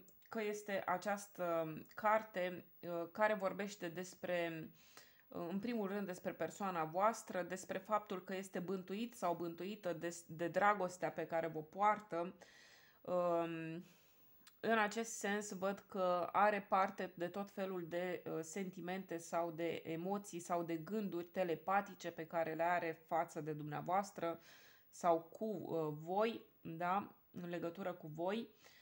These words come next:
Uh, văd că în acest sens, uh, mai ales aceia dintre voi care comunicați, uh, la depărtare, da? Sau care, uh,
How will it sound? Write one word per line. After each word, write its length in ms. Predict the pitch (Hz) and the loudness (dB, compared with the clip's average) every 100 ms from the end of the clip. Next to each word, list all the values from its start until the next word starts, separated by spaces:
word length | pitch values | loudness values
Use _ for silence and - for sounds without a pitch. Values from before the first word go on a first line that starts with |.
| - - _ | -20 -20 _
Uh, 340 | - 190 185 185 | -2 0 0 2
văd 220 | 254 269 | 2 2
că 400 | - 214 208 202 202 | -2 2 2 2 0
în 80 | 202 | 0
acest 340 | 196 226 226 | 0 -2 -4
sens, 460 | - 190 208 - - | -4 -4 -4 -6 -2
uh, 140 | 185 | 0
mai 220 | 190 208 | 2 2
ales 200 | 196 190 | 2 0
aceia 320 | 196 175 208 180 | -4 -4 -2 -2
dintre 300 | 170 175 170 | -2 -4 -4
voi 260 | 175 196 | -2 -4
care 340 | - 185 185 180 | 0 2 2 0
comunicați, 920 | 180 170 165 160 185 185 190 - 180 | -4 -4 -2 -4 4 4 4 -2 0
uh, 360 | 165 160 156 151 | 2 2 2 -2
la 200 | 170 185 | 2 4
depărtare, 720 | 180 165 156 - 190 196 180 | 2 -2 -4 0 2 4 2
da? 240 | 156 165 180 | 2 2 2
Sau 300 | - 170 165 | 0 -2 -2
care, 560 | - 165 165 160 156 156 151 147 - | 2 2 4 2 0 -2 -6 -8 -12
uh, 140 | 156 | -6